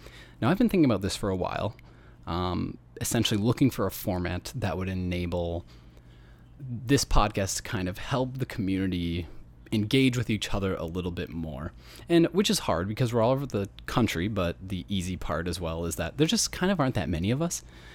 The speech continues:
So a lot of times if you're looking at the F F G boards or Reddit, uh, you'll probably notice a lot of familiar names. And this is kind of my,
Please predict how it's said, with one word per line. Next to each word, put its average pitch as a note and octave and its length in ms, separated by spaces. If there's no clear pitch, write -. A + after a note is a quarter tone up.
So A2 640
a B2 60
lot C#3+ 180
of D3 60
times G#2+ 260
if G#2 100
you're F#2+ 100
looking F#2 300
at F2 260
the E2+ 100
F - 120
F - 140
G C#3 260
boards F#2+ 800
or F2 400
Reddit, G#2 840
uh, A#2 180
you'll D#3+ 200
probably D#4 340
notice G#2 360
a F#2 40
lot F2+ 100
of F2+ 60
familiar F2 460
names. D#2+ 380
And C3 220
this G#3 140
is A3+ 100
kind B2 300
of A2 80
my, F2+ 600